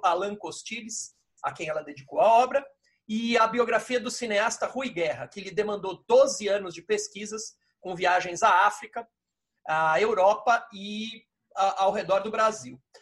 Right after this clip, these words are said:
O entrevistador de hoje é o nosso diretor Antônio Carlos Fester. Antônio Carlos, pode dar boa noite pro público, pra Vavi,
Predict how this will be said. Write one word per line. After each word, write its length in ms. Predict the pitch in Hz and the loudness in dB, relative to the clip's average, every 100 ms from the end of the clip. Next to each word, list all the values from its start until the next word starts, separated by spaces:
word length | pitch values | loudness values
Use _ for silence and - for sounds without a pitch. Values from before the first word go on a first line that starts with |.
| _ _ | _ _
O 100 | 190 | -4
entrevistador 640 | 214 226 220 214 214 202 202 | 0 0 0 2 2 2 -2
de 140 | 196 | 0
hoje 260 | 226 226 233 | 0 2 2
é 80 | |
o 60 | 214 | 0
nosso 420 | 208 196 196 202 | 2 2 2 -6
diretor 460 | 165 190 175 202 202 | -6 -6 -4 -2 -2
Antônio 340 | 175 185 175 | -2 -4 -4
Carlos 380 | 185 170 180 - | -2 -2 -2 -6
Fester. 500 | - 214 226 - 240 | 2 4 4 -2 -4
Antônio 300 | 196 208 202 | -4 -4 -4
Carlos, 320 | 202 202 165 | 0 0 0
pode 300 | - 196 185 | -4 -2 -2
dar 160 | 175 170 | -2 -2
boa 180 | 170 170 | 0 -2
noite 260 | 170 170 - | -2 -10 -12
pro 120 | 185 | -16
público, 540 | - 277 285 196 190 | -6 -4 -4 -6 -8
pra 140 | - 190 | -2 0
Vavi, 580 | 180 165 143 254 - | 0 -2 -6 -12 -12